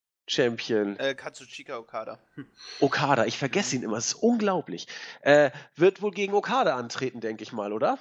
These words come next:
Speaker 2: Genau,
Speaker 1: Cody
Speaker 2: bei,
Speaker 1: Rhodes?
Speaker 2: bei den American, äh, <laughs> bei den, ähm, äh, amerikanischen Shows von New Japan, äh, bei diesen G one, äh, Specials, genau.
Speaker 1: Genau.
Speaker 2: Und das
Speaker 1: In
Speaker 2: ist, das ist halt jetzt dieser Zwiespalt, den man dann hat, ne?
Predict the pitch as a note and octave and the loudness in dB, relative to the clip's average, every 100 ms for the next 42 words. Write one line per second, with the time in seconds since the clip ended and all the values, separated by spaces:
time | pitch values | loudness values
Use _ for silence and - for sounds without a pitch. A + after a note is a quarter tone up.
0 | - - D3 C3+ C#3 C3 C3+ C#3 - B2 | -10 -14 -6 -2 0 2 2 0 -2 -10
1 | B2 B2 B2 A2+ B2 A#2+ A#2 A#2+ A#2 A#2+ | -10 -10 -8 -6 -6 -4 -4 -4 -6 -6
2 | A2+ A2+ A2+ B2 B2+ _ _ _ _ _ | -6 -6 -8 -12 -18 _ _ _ _ _
3 | - A2 A2+ A2 B2 F#3+ C#3+ A2+ A#2+ G2 | -2 0 2 2 2 2 -2 -6 -10 -4
4 | G#2 F2+ A#2+ A2+ A2+ A#2+ A#2 B2 A2 A2+ | -2 -2 -4 -6 -2 -2 -4 -10 -8 -6
5 | A2 - G#2 A2 A2+ A2 A2 - A#2+ B2+ | -6 -4 -6 -4 -4 -4 -6 0 0 0
6 | - - - - - - - A#2 A2 G#2+ | -4 -20 -20 -20 -12 -12 -2 0 2 0
7 | A2 A2 A2+ A#2 A2+ A2 - A2 A2+ A#2+ | -4 -6 -6 -4 -2 -4 -4 0 0 0
8 | B2 - A2+ - - A2 C#3 D3+ - B2 | -6 -8 -8 -8 -2 0 2 0 0 0
9 | A2 G#2+ _ _ - C3 G#2 - - B2 | 0 -2 _ _ 2 2 2 -4 -14 -4
10 | C#3+ C#3 D3 D3+ - E3 D#3+ C#3 C3+ - | -4 -2 -4 -4 -14 -10 -10 -8 -12 -12
11 | B2 B2 A#2+ - D3 D3+ - G#2+ A2 G#2+ | -8 -6 -6 -8 -10 -10 -8 -8 -8 -10
12 | G#2+ A2 A2 A#2 A2 - B2+ | -10 -10 -10 -8 -8 -8 -12